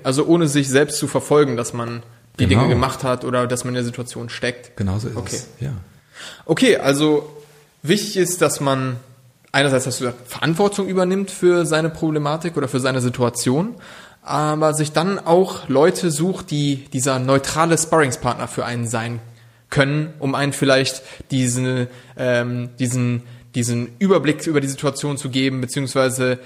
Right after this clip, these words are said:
Speaker 1: sich da, einen davon wegzuholen, den Wald vor lauter Bäumen nicht mehr zu sehen.
Speaker 2: Lass es mich mal so sagen. Ähm, die meisten Menschen neigen ja dazu, dann ganz vielen anderen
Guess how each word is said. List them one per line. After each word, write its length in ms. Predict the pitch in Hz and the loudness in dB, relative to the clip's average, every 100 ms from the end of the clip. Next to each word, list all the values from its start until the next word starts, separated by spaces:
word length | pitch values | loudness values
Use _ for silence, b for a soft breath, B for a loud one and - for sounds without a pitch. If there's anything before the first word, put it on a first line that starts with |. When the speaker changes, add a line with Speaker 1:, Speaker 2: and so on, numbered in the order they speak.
| B | B
Speaker 1:
sich 240 | - 127 - | -4 -2 0
da, 140 | 139 | 0
einen 220 | 139 143 | 0 0
davon 220 | 143 147 | 0 0
wegzuholen, 640 | 131 - - 135 139 135 135 - | 0 0 0 2 2 0 -8 -8
den 160 | 131 123 | -4 2
Wald 160 | 131 147 | 2 4
vor 120 | 139 | 2
lauter 240 | 127 131 | 2 2
Bäumen 300 | 120 139 139 | 2 2 2
nicht 240 | 117 - - | -4 -8 -10
mehr 140 | 117 | -10
zu 160 | - 120 | -10 -8
sehen. 260 | 110 110 123 - | -8 -8 -12 -6
Speaker 2:
Lass 180 | 117 135 | 0 0
es 120 | 143 | 2
mich 120 | 165 | 2
mal 140 | 143 135 | 2 4
so 140 | 139 | 4
sagen. 400 | 127 82 80 82 80 B B B B | 4 2 0 -6 -10 B B B B
Ähm, 400 | 110 98 98 95 98 - _ _ _ - | -6 -4 -4 -6 -8 -18 _ _ _ -6
die 160 | 113 | -2
meisten 360 | 104 139 - 123 | 2 0 0 0
Menschen 380 | 120 127 - 110 | 0 0 0 0
neigen 280 | 104 123 | 2 2
ja 100 | 120 | 2
dazu, 400 | 107 104 - 123 | 2 0 -2 0
dann 280 | 110 104 101 | 0 0 0
ganz 280 | 104 113 113 | 0 0 0
vielen 520 | - - 143 160 104 | -4 -2 2 4 4
anderen 580 | 104 113 104 92 85 90 | 2 2 2 2 -2 -4